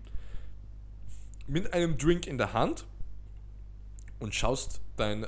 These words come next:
äh, dein Ziel an. Also du schaust diese, diese Frau an, die du, äh, aus der ganzen Masse oder Gruppe herausgestochen hast. Okay, die, äh, das ist mein, mein, mein, mein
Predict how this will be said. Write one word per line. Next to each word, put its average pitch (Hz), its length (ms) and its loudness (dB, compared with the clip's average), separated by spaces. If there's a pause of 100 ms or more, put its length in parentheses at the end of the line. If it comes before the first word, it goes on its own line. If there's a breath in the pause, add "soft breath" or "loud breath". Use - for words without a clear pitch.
äh, 98 320 2
dein 101 200 0
Ziel 120 320 0
an. 76 180 -4 (340)
Also 90 220 0
du 90 100 -4
schaust 101 380 2 (180)
diese, 104 420 2
diese 92 240 -6
Frau 117 240 0
an, 156 180 4 (500 loud breath)
die 120 80 4
du, 120 320 6
äh, 117 40 2
aus 107 420 4
der 104 120 0
ganzen 113 480 -4 (260)
Masse 131 480 0
oder 107 140 2
Gruppe 170 600 4
herausgestochen 156 840 0
hast. 170 340 2
Okay, - 420 -2 (100)
die, 151 240 4
äh, 120 440 4
das 113 220 4
ist 101 80 -2
mein, 92 420 0
mein, 90 220 0
mein, 85 180 -4 (180)
mein 87 220 -4